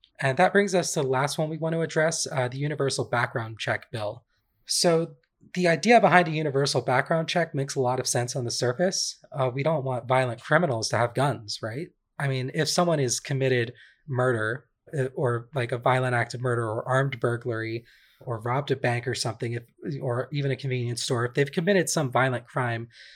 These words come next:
then it's probably reasonable to not let that person own guns if there's a possibility that they may go out and commit a similar crime, uh, after they're released from prison. Uh, I think that's reasonable.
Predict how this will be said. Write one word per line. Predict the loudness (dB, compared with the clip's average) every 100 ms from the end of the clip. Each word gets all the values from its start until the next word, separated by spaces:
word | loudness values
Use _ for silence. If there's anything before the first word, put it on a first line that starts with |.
| -20 _
then | -6
it's | -4 4
probably | 8 10 8 2
reasonable | 2 2 0 -2 -2
to | -2 -2
not | -2 -2
let | -4 -2
that | -2 -2
person | -4 -4 -6
own | -6 -4
guns | 0 0 0 -4 -4
if | -4 -4
there's | -4 -4 -4 -4 -2
a | -2
possibility | 2 2 0 0 0 0 0
that | 0
they | -2
may | -2 -4
go | -2 -2
out | -2 -4
and | -6 -6 -6 -12 -14 -12
commit | -4 -2 -2
a |
similar | 0 0 0 -2
crime, | -4 -2 -2 -2 -6
uh, | -2 -2 0
after | -2 -2 -2
they're | -4
released | -4 -4 -6
from | -6 -4
prison. | -2 -2 -6 -14 _ -20 _ _ _ _ _ -14 -4
Uh, | 0 0 0
I | 0
think | 0 4
that's | 2 4
reasonable. | 2 2 -2 -6 -10